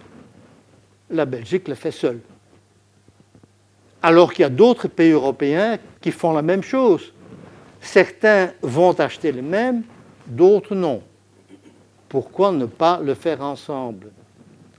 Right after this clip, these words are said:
Alors certains me disent, « Oui, mais on a quand même acheté les F seize dans les années septante à quatre pays européens. La Belgique, les Pays-Bas, le Danemark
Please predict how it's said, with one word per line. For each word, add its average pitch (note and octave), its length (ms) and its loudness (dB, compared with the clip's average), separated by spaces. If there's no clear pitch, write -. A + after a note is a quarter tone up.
Alors D3 220 -14
certains E3 400 -10
me C3+ 100 -10
disent, « C#3 320 -12
Oui, D#3+ 100 -8
mais F3 240 -10
on C#3+ 100 -6
a D3+ 80 -4
quand D#3 140 -10
même D#3 220 -10
acheté D3 340 -10
les A#2+ 80 -10
F A#2+ 160 -20
seize A3+ 500 -8
dans D#3 220 -10
les D3 140 -10
années C3+ 240 -10
septante G#3 680 -8
à D3+ 80 -2
quatre A3 380 -4
pays F#3+ 220 -8
européens. F#3+ 640 -8
La D3 140 -4
Belgique, B2+ 460 -8
les C#3 60 -10
Pays-Bas, A#2+ 480 -4
le D#3 100 -4
Danemark C3 520 -10